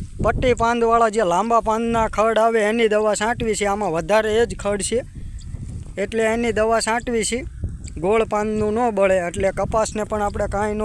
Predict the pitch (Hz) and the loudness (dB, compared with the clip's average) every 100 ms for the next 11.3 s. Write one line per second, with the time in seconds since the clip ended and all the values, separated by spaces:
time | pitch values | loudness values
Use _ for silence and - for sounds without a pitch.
0 | 208 214 196 190 - 180 196 208 226 180 | -4 -2 -2 -4 -4 -4 -2 0 0 0
1 | 180 233 - - - - - - - - | -2 -4 -8 -10 -8 -8 -8 -8 -10 -10
2 | - - - - - - - - 165 170 | -8 -8 -8 -6 -6 -8 -8 -6 -4 -2
3 | 185 185 165 180 180 165 - 220 151 - | -2 -4 -4 -4 -4 -6 -4 -2 -4 -8
4 | - - - - - - - - - - | -14 -14 -14 -14 -16 -10 -8 -8 -8 -8
5 | 165 180 175 208 220 196 156 165 202 214 | -4 -2 0 2 2 0 -4 0 2 4
6 | 208 - 208 208 196 170 196 208 - 226 | 2 0 -2 -2 -6 -4 -2 0 0 0
7 | 202 196 202 196 202 190 196 202 233 - | 2 0 -2 -2 -2 -2 -4 -6 -6 -14
8 | - - - - 165 202 190 190 214 220 | -20 -20 -20 -8 -2 0 0 -2 -4 -4
9 | 175 180 - 214 - - 180 190 190 196 | -2 -2 -2 -2 -4 -4 -4 -2 0 0
10 | 165 190 - 214 196 196 180 208 190 190 | 0 0 -2 -2 -2 -2 0 0 0 -2
11 | 185 190 190 | 0 0 0